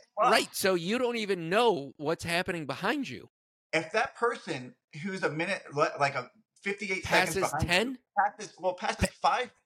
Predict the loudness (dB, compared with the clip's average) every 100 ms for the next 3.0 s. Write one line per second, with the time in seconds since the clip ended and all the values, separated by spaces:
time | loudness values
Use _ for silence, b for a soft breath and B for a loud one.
0 | _ _ _ _ -12 -4 -2 -4 -10 _
1 | -20 _ -20 0 2 2 0 -10 -2 2
2 | 2 0 -4 2 4 4 4 2 -2